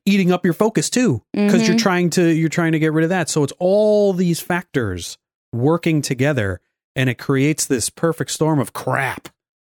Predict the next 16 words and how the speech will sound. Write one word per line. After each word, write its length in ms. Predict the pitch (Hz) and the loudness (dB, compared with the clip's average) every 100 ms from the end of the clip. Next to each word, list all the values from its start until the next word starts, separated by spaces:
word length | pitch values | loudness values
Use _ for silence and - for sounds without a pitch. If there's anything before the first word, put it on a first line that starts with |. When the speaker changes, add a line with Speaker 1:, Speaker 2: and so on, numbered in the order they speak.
| - | -6
Speaker 2:
Oh, 220 | 165 165 151 | -2 0 2
yeah. 280 | 71 69 | 0 0
Speaker 1:
that 160 | 135 131 | 0 2
is 200 | 127 107 | 0 -2
just 320 | - 139 - | -2 -2 -2
hard 560 | - - 135 139 143 131 | -8 -4 -2 0 0 -2
to, 380 | - 135 127 127 | 0 2 2 0
it's 220 | 123 - | -2 -2
like 320 | 127 110 98 _ | -2 -2 -4 _
trying 500 | - 147 143 151 139 | -6 -2 0 0 0
to 140 | 110 | 0
run 440 | 92 104 127 139 127 | -4 -2 0 2 0
through 320 | 135 127 107 | 0 2 0
a, 100 | 95 92 _ _ - | -2 -10 _ _ -6
you 100 | 117 | -2
know, 300 | 107 104 | -2 -4